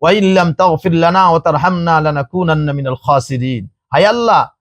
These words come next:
আপনি আমাকে মাফ করেন।" এবং হযরত আদম আলাইহিস সালাতু ওয়াস সালাম আল্লাহ তাআলার কাছে দোয়া করে, "হায় আল্লাহ, আমি যখন জান্নাতে ছিলাম তোমার জান্নাতের গেটে নাম ছিল লা ইলাহা ইল্লাল্লাহ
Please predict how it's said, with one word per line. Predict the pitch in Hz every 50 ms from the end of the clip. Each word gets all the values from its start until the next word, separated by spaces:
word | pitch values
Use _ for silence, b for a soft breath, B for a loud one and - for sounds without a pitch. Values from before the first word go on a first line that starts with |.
| _ _ -
আপনি | 147 - - 143 143
আমাকে | 139 139 131 - 127
মাফ | 120 131 143 156 151 -
করেন।" | - 139 127 127 127
এবং | 143 175 220 240 214 170 - - _ _ _ _ _ _ _ -
হযরত | 160 196 208
আদম | 180 190 196 262 262 247
আলাইহিস | 240 247 247 -
সালাতু | - 220 208 165
ওয়াস | 196 190 185 -
সালাম | 180 165 170
আল্লাহ | 185 190 202 190 170
তাআলার | 208 185 170 165 170 156
কাছে | 165 151
দোয়া | 127 123 147 170 202 185
করে, | 185 196 175
"হায় | 156 160 160 156
আল্লাহ, | 156 156 170 208 233 233 208 - - _ _ _ _ _ _ _ _ _ -
আমি | 147 170 170
যখন | - 165 156 143 123
জান্নাতে | 151 165 185 196 220 214 196 226
ছিলাম | - 254 247 262 240 226 208
তোমার | - 202 185 180 165 143
জান্নাতের | 139 165 175 175 170 165 147 156 139
গেটে | 127 151 135 139
নাম | 127 143 175 196 196
ছিল | - 202 190 185 160 131 110 - _ _ _ _
লা | 127 151 180 185 175
ইলাহা | 175 170 160 170 165 160 147 151
ইল্লাল্লাহ | 131 156 175 220 233 240 240 247 240 233 233 208 170 147